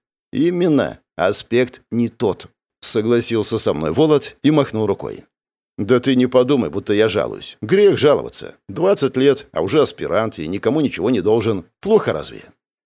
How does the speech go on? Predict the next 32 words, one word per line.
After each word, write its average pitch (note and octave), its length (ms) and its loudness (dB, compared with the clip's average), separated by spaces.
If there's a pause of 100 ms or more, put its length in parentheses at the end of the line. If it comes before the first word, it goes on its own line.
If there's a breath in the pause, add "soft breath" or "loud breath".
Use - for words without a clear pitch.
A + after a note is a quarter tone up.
(140)
Но G3 380 2
уверение C#3 640 2
уверениями, G#2 880 -2 (120)
а F#2+ 140 0
хозяину E3+ 500 0
он C#3 100 0
велел A#2 340 0
нести A2 320 -4
третий G#2+ 340 -6
кувшин. - 480 -14 (340)
Я A2 320 2
и A2 60 2
без G#2+ 220 -4
того C#3 280 2
уже F#2 220 -2
выпил F2+ 300 -4
куда B2 240 0
больше, B2 260 -2
чем A2+ 140 -4
следовало. - 540 -6 (320)
Поэтому D3+ 480 2
дальше C#3+ 380 0
лишь B2 280 -2
изредка C3+ 480 -2
прикладывался G2+ 680 0
к - 60 -8
своей F2+ 220 -2
кружке, - 580 -12
делая F#2+ 380 2
по F#2+ 120 -4
небольшому F#2+ 460 -2
глотку. - 480 -4